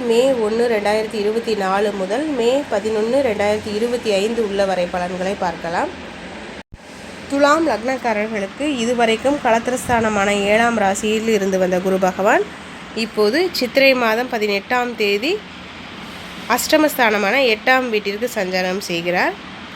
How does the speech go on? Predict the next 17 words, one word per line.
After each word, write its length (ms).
அஷ்டமஸ்தானத்தில் 880
இருக்கின்ற 420
குரு 240
தன் 200
நின்ற 280
ராசியிலிருந்து 800
ஐந்தாம் 420
பார்வையாக 680
கன்னி 300
ராசியான 580
போகஸ்தானத்தையும், 960
ஏழாம் 340
பார்வையாக 680
விருச்சிக 400
ராசியான 540
குடும்பஸ்தானத்தையும் 880
பார்க்கிறார். 540